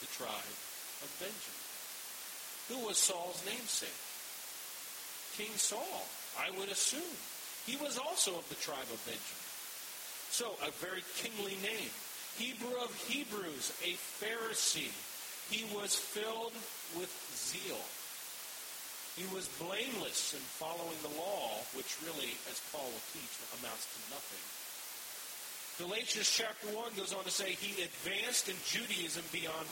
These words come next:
many of his contemporaries in his own nation, and he was zealous." Everybody say zealous.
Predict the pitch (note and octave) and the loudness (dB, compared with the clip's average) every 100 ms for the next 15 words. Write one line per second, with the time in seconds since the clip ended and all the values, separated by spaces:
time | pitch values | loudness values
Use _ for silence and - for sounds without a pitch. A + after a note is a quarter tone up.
0 | E3+ A#3 B3 A3 G3 - - D#3 C#3+ B2 | 0 2 2 2 0 -2 -2 -2 -2 -4
1 | A2+ G#2+ A2 C3 - - - - D#3+ F3 | -4 -2 -2 -2 -2 -2 -4 -4 0 2
2 | F3 F#3+ A3 F#3 C#3+ C3 - D3 - - | 2 2 0 0 2 2 2 0 -4 -6
3 | - D#3+ F3 G3 G#3+ G3 F#3+ - - G3+ | -4 -4 0 0 0 0 2 6 6 6
4 | G#3+ F#3+ B2+ - E3 F3+ F3+ F3 F#3 D#3+ | 2 0 4 6 6 2 2 4 4 6
5 | E3 E3 C#3 - - - | 4 4 2 6 8 6